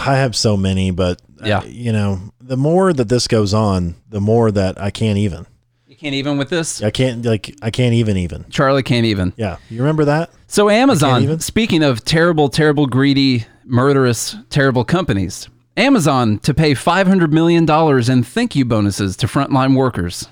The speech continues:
Speaker 2: Those evil pieces of crap.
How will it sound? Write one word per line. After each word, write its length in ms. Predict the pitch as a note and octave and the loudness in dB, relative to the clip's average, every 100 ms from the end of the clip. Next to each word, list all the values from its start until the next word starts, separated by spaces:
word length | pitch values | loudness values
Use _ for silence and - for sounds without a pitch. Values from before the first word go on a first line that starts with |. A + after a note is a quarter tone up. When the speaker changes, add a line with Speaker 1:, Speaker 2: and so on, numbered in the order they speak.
| _ | _
Speaker 2:
Those 640 | B2 A2+ E2+ D2 - - _ _ _ | -4 -2 -4 -8 -14 -16 _ _ _
evil 380 | A#2 G#2 E2+ A#1 - _ _ | -6 -4 -6 -12 -20 _ _
pieces 400 | - G#2 - - | -4 -4 -6 -20
of 60 | - _ | -20 _
crap. 460 | - G#2 F#2 - | -8 -6 -6 -12